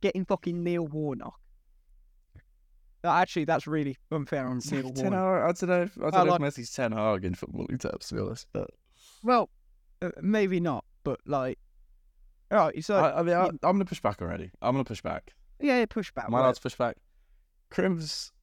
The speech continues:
Speaker 2: Crims is fine. Crims is absolutely fine. He's like, uh, you tell it, the Crims is so valuable to a team like this. The Crims is never gonna be the problem in a team like this. Like, he's dropped off, but he's not Zipex. He's still getting, like, one point oh ratings.
Speaker 1: No, no, no, no, no, Harry.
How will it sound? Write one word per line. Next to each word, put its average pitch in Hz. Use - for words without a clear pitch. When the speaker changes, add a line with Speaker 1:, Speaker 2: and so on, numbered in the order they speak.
Speaker 2:
Crims 185
is -
fine. -
Crims 160
is 160
absolutely 135
fine. -
He's 110
like, 143
uh, -
you 156
tell 190
it, -
the 85
Crims 165
is -
so 170
valuable 76
to -
a -
team -
like -
this. -
The -
Crims 190
is 175
never 185
gonna 95
be 92
the -
problem -
in -
a -
team -
like -
this. -
Like, 143
he's 165
dropped -
off, 160
but -
he's 120
not 202
Zipex. -
He's 123
still -
getting, 107
like, 101
one 110
point 98
oh 95
ratings. 104
Speaker 1:
No, 202
no, 196
no, 160
no, 120
no, -
Harry. -